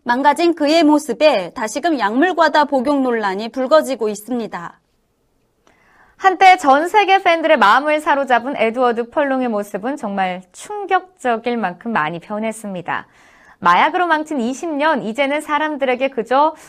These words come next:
Speaker 2: 후줄근하고 못생긴 아저씨로 기억될 것만 같아서 좀 마음이 씁쓸해지는데요.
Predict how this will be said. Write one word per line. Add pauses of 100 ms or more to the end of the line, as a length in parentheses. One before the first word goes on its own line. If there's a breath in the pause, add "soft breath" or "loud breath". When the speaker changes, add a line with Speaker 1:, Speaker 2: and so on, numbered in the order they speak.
(140 loud breath)
Speaker 2:
후줄근하고
못생긴
아저씨로
기억될
것만
같아서
좀
마음이
씁쓸해지는데요.